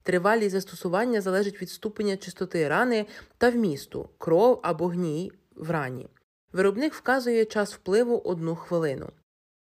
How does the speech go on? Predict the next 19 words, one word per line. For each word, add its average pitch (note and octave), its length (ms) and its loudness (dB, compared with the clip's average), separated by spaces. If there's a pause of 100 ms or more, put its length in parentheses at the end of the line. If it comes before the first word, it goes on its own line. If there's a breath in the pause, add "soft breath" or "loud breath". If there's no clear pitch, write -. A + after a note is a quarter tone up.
(140)
Показами D#4 460 2
до A#3+ 120 4
застосування A3+ 640 0
октинісепту G#3 680 -4
є G3+ 160 0
потреба G3+ 480 0
у - 180 -2
знезараженні F#3 720 0
рани A3 380 0 (300 loud breath)
з - 140 -14
ознаками G#3+ 520 2
запалення, F#3 760 0 (200 loud breath)
викликаного A#3 640 0
патогенними A3 720 0
для F#3+ 160 0
людини G3 380 0
мікроорганізмами, F#3 1000 -2 (400)
мультирезистентними G#3+ 1000 0
патогенами, A#3 720 -2